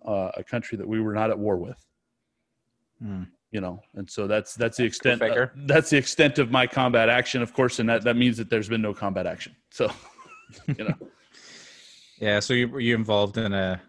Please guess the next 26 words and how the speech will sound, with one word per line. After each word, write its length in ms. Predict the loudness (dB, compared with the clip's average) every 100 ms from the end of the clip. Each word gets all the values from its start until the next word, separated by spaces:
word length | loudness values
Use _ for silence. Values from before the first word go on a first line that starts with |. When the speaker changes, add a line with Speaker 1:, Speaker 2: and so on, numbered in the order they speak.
| _ -14
Speaker 2:
a 100 | -8
mainly, 600 | -6 -4 -4 -6 -6 -12 -18 _ -18
um, 460 | -14 -12 -10 -12 -14 _ _ _ _ _ -14
you, 160 | -12
you 160 | -10 -14
were 60 |
saying 200 | -10 -8
you're 120 | -6 -4
a 20 |
mechanic, 460 | -4 -4 -4 -6 -8
you're 220 | -10 -8 -10
involved 320 | -6 -6 -4
behind 280 | -6 -6 -6
the 40 |
scenes, 320 | -8 -10 -8 -4
really, 220 | 0 2
in 60 |
Speaker 1:
Yeah. 100 | 4
Speaker 2:
a 80 | 2
lot 80 | 0
of 80 | -2
those? 240 | -6 -10 -10
Speaker 1:
Yeah. 220 | -8 -8 -10 _ _ _ _ _ _ -12
Yeah. 180 | -10 -10 -18 _ _ _ _ _ _ -2
Speaker 2:
Yeah, 220 | 2 2
so 440 | 2 0 0 -2